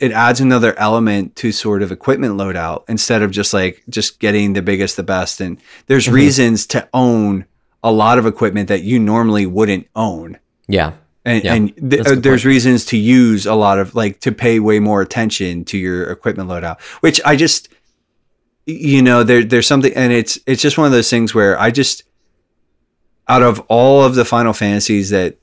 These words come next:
Speaker 1: like, I love, I mean, we've talked about, like, my,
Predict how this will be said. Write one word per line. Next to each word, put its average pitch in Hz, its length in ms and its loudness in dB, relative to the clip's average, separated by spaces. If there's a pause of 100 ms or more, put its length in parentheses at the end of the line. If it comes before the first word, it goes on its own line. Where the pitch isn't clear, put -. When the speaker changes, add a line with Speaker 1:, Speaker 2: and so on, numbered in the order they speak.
(300)
Speaker 1:
like, 117 260 0
I 131 140 4
love, 117 560 2
I 135 100 0
mean, 127 140 4
we've 143 180 4
talked 113 220 0
about, 101 200 0
like, 98 240 0
my, 95 400 -2